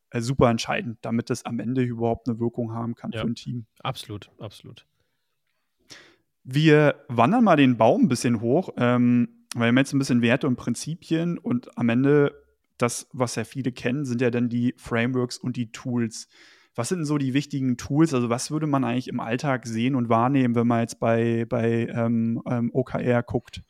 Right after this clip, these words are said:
Speaker 1: Was sind das so für Tools?
Speaker 2: Naja, also, ähm, im Grunde ist ja O K R genauso wie Scrum eigentlich, ähm,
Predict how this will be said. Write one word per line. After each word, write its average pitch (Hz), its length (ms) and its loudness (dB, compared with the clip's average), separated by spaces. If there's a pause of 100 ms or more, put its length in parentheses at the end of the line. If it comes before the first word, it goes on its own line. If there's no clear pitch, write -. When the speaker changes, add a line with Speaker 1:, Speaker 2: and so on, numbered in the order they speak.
(320)
Speaker 1:
Was 123 120 -12
sind 135 100 -4
das 127 120 -6
so 120 140 -2
für - 120 -10
Tools? - 540 -6 (680)
Speaker 2:
Naja, 143 260 2
also, 151 360 0
ähm, 147 260 -4
im 151 160 -2
Grunde 165 260 4
ist 165 300 0
ja 151 100 2
O 135 60 -2
K 139 140 -4
R 170 220 2
genauso 135 280 0
wie 123 80 -6
Scrum 151 460 -2
eigentlich, 139 580 -6
ähm, 117 220 -10